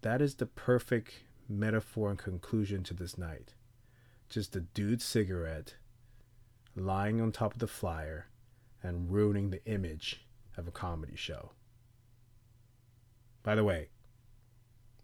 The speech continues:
cigarette, white cigarette on a white flyer. Doesn't get any more poetic than that. So yeah, that was my Monday night. Some people just can't hold their liquor.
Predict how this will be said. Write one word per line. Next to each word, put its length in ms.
cigarette, 640
white 260
cigarette 540
on 100
a 40
white 220
flyer. 440
Doesn't 300
get 200
any 160
more 300
poetic 580
than 180
that. 340
So 120
yeah, 200
that 120
was 140
my 100
Monday 300
night. 320
Some 220
people 240
just 200
can't 220
hold 140
their 120
liquor. 380